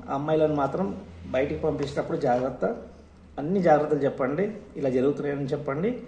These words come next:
రేపటి రోజు ఏదైనా జరగ-, రానిది జరిగితే కనుక మా పరువు పోతుందని చెప్పి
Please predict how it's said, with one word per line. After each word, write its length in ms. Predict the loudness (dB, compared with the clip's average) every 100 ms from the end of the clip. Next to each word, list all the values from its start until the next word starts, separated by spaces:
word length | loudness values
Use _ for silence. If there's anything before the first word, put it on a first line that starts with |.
| -18 -20 -20 -20 -12 0
రేపటి 320 | 2 4 4
రోజు 220 | 4 4
ఏదైనా 340 | 2 4 2
జరగ-, 640 | 2 4 6 6 4 0 2
రానిది 360 | 4 4 2
జరిగితే 380 | 4 4 4 4
కనుక 240 | 4 4 0
మా 280 | 0 -2
పరువు 320 | -4 0 4 4
పోతుందని 540 | 4 0 4 4 4
చెప్పి 460 | 0 0 -2 -6